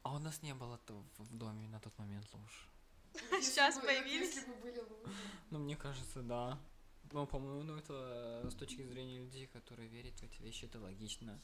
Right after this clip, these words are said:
Speaker 2: Мгм.
Speaker 1: Э, размазать лужу. <gasps> Вот, кстати, да. <laughs> И вот, <gasps> вот в чем прикол. Вот они же прекрасно знают, что не надо смотреть в лужи, не смотрите на поверхность. <gasps> А она, это Америка,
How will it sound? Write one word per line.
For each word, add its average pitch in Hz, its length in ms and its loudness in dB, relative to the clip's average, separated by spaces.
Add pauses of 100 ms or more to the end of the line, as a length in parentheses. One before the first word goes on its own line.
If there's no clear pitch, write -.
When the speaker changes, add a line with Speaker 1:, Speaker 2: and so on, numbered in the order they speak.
Speaker 2:
Мгм. 196 360 -8
Speaker 1:
Э, 110 240 -4
размазать 123 580 -2
лужу. 110 340 -6 (140)
<gasps> 277 160 -6
Вот, 160 160 4
кстати, 180 500 8
да. 175 260 12
<laughs> - 0 -
И 202 80 12 (300)
вот, 185 140 8 (380)
<gasps> 214 400 0
вот 165 220 4
в - 20 -10
чем 196 160 8
прикол. 156 500 6
Вот 139 180 6
они 175 220 10
же 190 100 6
прекрасно 226 480 6
знают, 208 360 8
что 135 680 6
не 165 120 6
надо 190 380 8
смотреть 139 480 0
в 131 60 -2
лужи, 120 320 0
не 127 80 2
смотрите - 420 -2
на 151 120 4
поверхность. 139 600 2
<gasps> - 580 -4
А 147 200 6
она, 165 540 6 (280)
это 113 340 0
Америка, 117 680 2